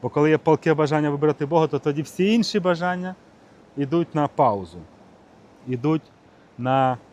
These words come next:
е, на нижній полиці. Задумайся,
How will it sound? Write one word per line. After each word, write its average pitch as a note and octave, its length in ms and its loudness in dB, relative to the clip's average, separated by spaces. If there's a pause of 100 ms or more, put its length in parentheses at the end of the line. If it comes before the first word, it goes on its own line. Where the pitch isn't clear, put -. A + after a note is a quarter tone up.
(340)
е, A#2+ 560 -2 (1000)
на C3 140 -2
нижній C#3 340 0
полиці. A#2+ 500 -4 (4000)
Задумайся, B2+ 680 -2